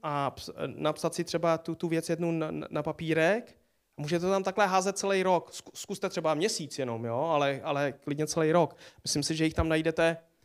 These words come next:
potom hodně, těch papírků. A když si to budete číst zpětně,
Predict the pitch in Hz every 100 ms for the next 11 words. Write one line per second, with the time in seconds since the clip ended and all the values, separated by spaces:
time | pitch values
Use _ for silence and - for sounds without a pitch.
0 | _ _ _ _ _ 147 180 170 143 151
1 | 143 151 - 143 - 147 - 151 175 151
2 | 143 170 170 185 185 - - 202 - -
3 | 180 180 127 113 117